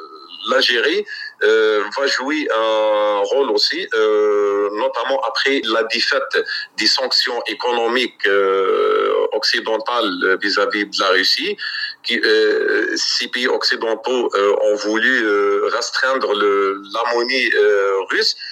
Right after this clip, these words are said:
Donc, ils ont, euh, ils ont échoué, euh, dans leurs efforts. Donc,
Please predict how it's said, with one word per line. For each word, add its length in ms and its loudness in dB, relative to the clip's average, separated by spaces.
Donc, 200 2
ils 160 2
ont, 160 -2
euh, 560 2
ils 200 -2
ont 140 -4
échoué, 500 -2
euh, 600 0
dans 220 4
leurs 340 2
efforts. 340 -2
Donc, 220 2